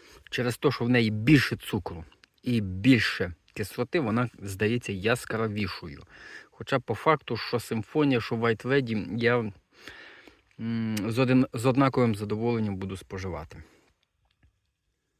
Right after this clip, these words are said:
Ну, тут вже, може, так просто, я, як кому який смак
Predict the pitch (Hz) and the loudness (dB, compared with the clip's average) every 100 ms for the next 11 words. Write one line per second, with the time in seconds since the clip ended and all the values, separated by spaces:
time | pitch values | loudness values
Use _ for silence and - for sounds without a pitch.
0 | _ _ _ _ _ _ _ _ _ _ | _ _ _ _ _ _ _ _ _ _
1 | - 127 110 - 165 127 127 123 107 - | -8 -6 -6 -6 -6 0 4 4 2 -4
2 | - 131 156 131 123 120 107 - 110 - | -10 -4 0 0 0 -2 -2 -8 -8 -4
3 | 107 135 127 151 127 - 117 113 101 110 | 2 2 6 6 4 0 0 0 -2 -8
4 | 98 - 160 165 - | -6 0 0 0 -8